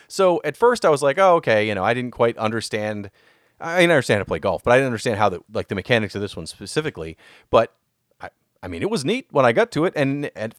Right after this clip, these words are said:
for the first run through of these, especially when you're trying to, to figure out the mechanics of this golf game and really get down, you know, what does the distance on this bar really mean, looking at the map versus the distance on a bar.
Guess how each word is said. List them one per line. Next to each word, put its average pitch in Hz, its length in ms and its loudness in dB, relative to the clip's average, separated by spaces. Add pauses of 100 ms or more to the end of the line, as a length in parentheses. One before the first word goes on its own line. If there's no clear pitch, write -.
for 135 160 -4
the 123 80 0
first 160 280 -4
run 135 240 4
through 165 220 -4
of 175 80 0
these, 101 180 -6
especially 131 440 -4
when 123 100 -4
you're 117 100 -6
trying 123 360 -2
to, 110 400 -8 (240)
to 107 100 -10
figure 120 320 -4
out 117 240 -2
the 110 60 -12
mechanics 143 500 -4
of 104 80 -6
this 104 140 -10
golf 87 240 -4
game 87 140 -12
and 98 120 -10
really 120 220 -2
get 110 200 -6
down, 104 380 -6 (1200)
you 127 120 -4
know, 92 80 0
what 127 240 2
does 120 160 -6
the 120 80 0
distance 117 420 -2
on 107 140 2
this 90 140 -6
bar 101 260 2
really 92 320 -4
mean, 98 480 -4 (160)
looking 113 260 -4
at 92 80 -6
the 92 80 -8
map 104 320 -2
versus 90 240 -6
the 95 100 -10
distance 90 360 -10
on 80 100 -8
a 73 60 -18
bar. 117 320 -4